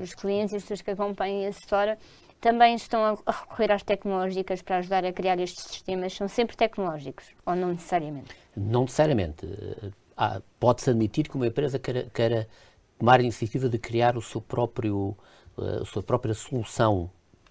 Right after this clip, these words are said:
Speaker 2: Bom, mas eu sinceramente não aconselharia. Acho que de facto, eh, há soluções tecnológicas e nós trabalhamos de perto com uma empresa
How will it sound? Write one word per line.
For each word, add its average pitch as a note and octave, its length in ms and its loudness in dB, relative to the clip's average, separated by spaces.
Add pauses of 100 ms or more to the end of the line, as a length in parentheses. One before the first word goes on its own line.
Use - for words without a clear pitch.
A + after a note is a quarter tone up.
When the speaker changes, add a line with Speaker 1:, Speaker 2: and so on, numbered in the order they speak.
Speaker 2:
Bom, F2+ 240 -2
mas F#2+ 260 -2
eu C3 100 6
sinceramente B2+ 600 0
não B2 220 2
aconselharia. A2+ 720 -4 (540)
Acho A2+ 240 -2
que - 100 -8
de - 100 -12
facto, B2+ 580 2 (500)
eh, - 300 -10
há C3+ 180 6
soluções A#2 420 -4
tecnológicas G#2+ 800 -2
e B2 60 0
nós A2 140 -4
trabalhamos G#2+ 340 -2
de - 80 -16
perto G2+ 280 -4
com - 120 -6
uma G2 100 -2
empresa F#2+ 680 -2